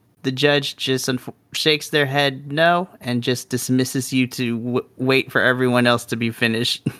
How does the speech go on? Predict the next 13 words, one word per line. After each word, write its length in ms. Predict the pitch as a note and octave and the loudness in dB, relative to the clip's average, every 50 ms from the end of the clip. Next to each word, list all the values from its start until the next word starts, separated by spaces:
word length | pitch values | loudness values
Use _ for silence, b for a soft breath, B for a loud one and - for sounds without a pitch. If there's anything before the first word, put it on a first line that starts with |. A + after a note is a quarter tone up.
| - _ _ _ _ _ _ _ | -14 _ _ _ _ _ _ _
<laughs> 500 | _ _ _ _ _ _ _ _ _ - | _ _ _ _ _ _ _ _ _ 0
Alrighty, 920 | - E3+ F3 E3+ E3 D#3+ D3+ C#3+ C#3 C#3 C#3 C3+ C3+ C3 B2 B2 B2 - - - - | 2 2 4 4 4 4 4 4 4 4 4 4 4 4 2 2 0 -2 -6 -8 -4
let's 360 | D3+ D#3+ D#3+ E3 D#3+ - - | 0 0 0 0 0 -4 -6
see. 600 | - - - - E3+ D#3+ D#3 D3 C#3+ C3+ C3 B B B B B B _ _ _ _ b b b _ _ _ _ _ _ _ _ - | -6 -6 -6 -4 -4 -4 -2 -2 -2 -2 -2 B B B B B B _ _ _ _ b b b _ _ _ _ _ _ _ _ -2
Let's 160 | B3 C4+ - | -2 0 2
go 160 | - F4 E4+ | 2 2 2
with 160 | C#4 A3 - | 2 0 0
Kaito. 580 | - - A#3 A3 G#3 - - C3+ C3 C3 C3 B2+ | -2 0 0 0 0 0 -2 -2 0 -2 -4 -4
Kaito, 560 | - - A#3 A3 G#3+ - - A3+ A3 G#3+ G#3+ | -2 0 0 0 0 0 2 2 2 2 0
how 140 | - C#4+ C#4+ | 0 0 0
did 180 | C#4 G#3+ E3+ - | 0 -2 -2 -2
you 100 | C3 B2 | -2 -2
do? 300 | A#2+ A2+ A#2 A#2+ A#2+ | 0 0 0 0 -2